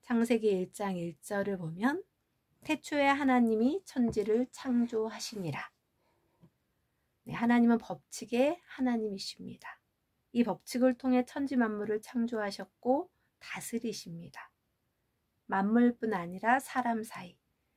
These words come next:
그리고 하나님과 사람 사이에도 질서와 생명력을 주는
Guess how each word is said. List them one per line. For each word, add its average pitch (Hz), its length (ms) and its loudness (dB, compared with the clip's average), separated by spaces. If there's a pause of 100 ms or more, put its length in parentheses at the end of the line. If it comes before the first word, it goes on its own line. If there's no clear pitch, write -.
(200)
그리고 247 180 6
하나님과 277 580 2
사람 247 380 2
사이에도 214 800 0 (400)
질서와 220 560 4
생명력을 262 720 2
주는 208 440 -2